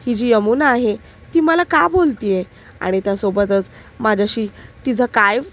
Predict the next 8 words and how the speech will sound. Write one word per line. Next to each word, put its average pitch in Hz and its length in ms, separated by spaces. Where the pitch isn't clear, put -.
फरक 254 300
आहे?" 202 260
तर 196 180
इतक्यातच 208 580
जी 208 140
यमुना 214 320
आहे 220 280
ती 262 160